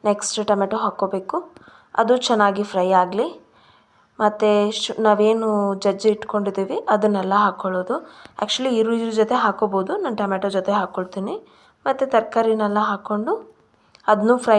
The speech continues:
ಮಾಡಿ ನಂತರ ರೈಸ್ ಹಾಕಿ ಲಿಡ್ ಕ್ಲೋಸ್ ಮಾಡಿದ್ದೀನಿ. ಇದಕ್ಕೆ ನಾನು ಯಾವುದೇ ರೀತಿ ಮಸಾಲೆ ಯೂಸ್ ಮಾಡಿಲ್ಲ.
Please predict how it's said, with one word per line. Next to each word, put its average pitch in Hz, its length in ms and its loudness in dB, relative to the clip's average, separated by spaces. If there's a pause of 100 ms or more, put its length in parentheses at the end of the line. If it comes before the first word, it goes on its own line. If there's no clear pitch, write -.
(160)
ಮಾಡಿ 196 260 0 (840)
ನಂತರ 214 340 2 (220)
ರೈಸ್ 214 300 2
ಹಾಕಿ 202 220 -4 (160)
ಲಿಡ್ 202 260 2
ಕ್ಲೋಸ್ 196 340 0
ಮಾಡಿದ್ದೀನಿ. 180 420 -4 (360)
ಇದಕ್ಕೆ 220 340 2
ನಾನು 208 200 0
ಯಾವುದೇ 202 220 6 (100)
ರೀತಿ 226 160 0 (100)
ಮಸಾಲೆ 202 420 2
ಯೂಸ್ 190 200 -6 (100)
ಮಾಡಿಲ್ಲ. 185 300 0